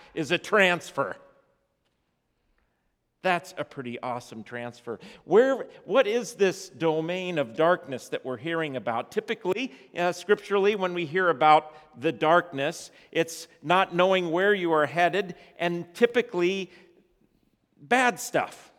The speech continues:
You know, envy, strife, jealousy, um, covetousness,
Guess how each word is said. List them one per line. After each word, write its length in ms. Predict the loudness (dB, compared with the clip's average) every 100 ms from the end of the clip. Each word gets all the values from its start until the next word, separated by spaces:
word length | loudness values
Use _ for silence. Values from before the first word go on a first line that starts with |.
| _ _ _ _
You 60 | -10
know, 160 | -8 -2
envy, 440 | -2 -2 -4 -6
strife, 840 | -8 -8 0 2 2 0 -8 -20 -20 _ _
jealousy, 880 | 0 4 6 4 -2 -6 -6 -8 -12 _ _ _ -20
um, 340 | -18 -16 -18 _ _ _ _
covetousness, 1200 | 2 4 4 -2 -8 -14 -10 -8 -8 -8 -14